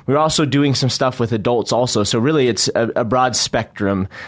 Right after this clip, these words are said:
Um, a lot of our training is focused on that eight-year-old to eighteen-year-old range,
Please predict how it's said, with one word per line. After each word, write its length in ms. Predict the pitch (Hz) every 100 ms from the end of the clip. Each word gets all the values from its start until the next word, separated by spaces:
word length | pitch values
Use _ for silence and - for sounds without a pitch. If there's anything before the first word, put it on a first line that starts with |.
| -
Um, 260 | 113 107 -
a 60 |
lot 200 | 131 147
of 80 | 156
our 140 | 143 131
training 400 | - 143 139 127
is 140 | 113
focused 440 | - 131 135 117
on 100 | 120
that 220 | 113 104 -
eight-year-old 1040 | 131 131 - - - 120 120 120 120 113
to 220 | 117 104 117
eighteen-year-old 800 | 120 - 120 113 113 110 107 104
range, 560 | 110 107 113 117 -